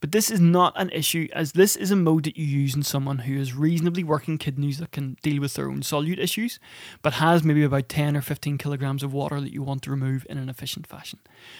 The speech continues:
Removing a hundred to two hundred mils of ultrafiltrate an hour will rapidly dry out your patient, as you might imagine. The final,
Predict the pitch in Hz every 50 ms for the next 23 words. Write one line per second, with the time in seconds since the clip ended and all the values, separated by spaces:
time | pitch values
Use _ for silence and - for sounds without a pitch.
0 | - - - 160 160 165 185 196 185 190 175 151 156 180 185 190 175 165 - -
1 | - - 147 - 156 156 156 147 143 147 143 147 147 131 131 143 151 147 - 151
2 | - 156 139 - - 139 - 135 143 - 139 143 139 139 123 143 147 139 135 143
3 | 143 147 143 - 165 147 143 151 143 143 139 139 139 139 139 139 - 139 135 -
4 | 135 135 127 - - - - - 135 - 143 143 135 131 127 127 - - - -
5 | _ _ _ _ _ _ _ _ _ _ _ _ _ _ _ _ _ _ _ _
6 | _ _ _ _ _ _ _ _ _ - - 143 139 - 190 196 202 208 208 180